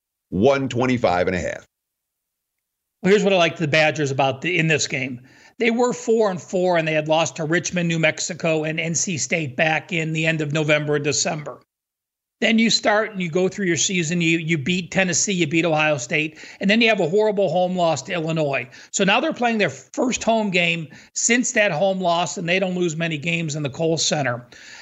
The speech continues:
Speaker 2: I am really looking to fade Maryland. On the road, three true road games, score sixty-nine and lose by ten to Penn State, score forty-eight and lose to,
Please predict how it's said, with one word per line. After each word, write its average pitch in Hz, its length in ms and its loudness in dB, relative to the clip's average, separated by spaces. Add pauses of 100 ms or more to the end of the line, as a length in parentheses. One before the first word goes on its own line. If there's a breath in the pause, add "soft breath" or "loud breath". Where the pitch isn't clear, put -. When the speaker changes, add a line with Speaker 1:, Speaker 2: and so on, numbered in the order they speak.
(260 loud breath)
Speaker 2:
I 254 240 4
am 233 160 4
really 185 280 2
looking 175 320 -2
to 143 80 -2
fade 156 260 -2
Maryland. 143 560 0 (680)
On 226 200 2
the 254 100 4
road, 208 540 2 (260)
three 220 300 0
true 254 240 -4
road 208 320 2
games, 190 560 -2 (180)
score 190 280 -2
sixty-nine 220 720 0
and 190 80 -2
lose 196 160 0
by 180 160 0
ten 185 240 -2
to 175 60 -4
Penn 165 220 -4
State, 226 460 -2
score 185 260 -2
forty-eight 220 640 0
and 202 80 -4
lose 208 260 0
to, 170 300 0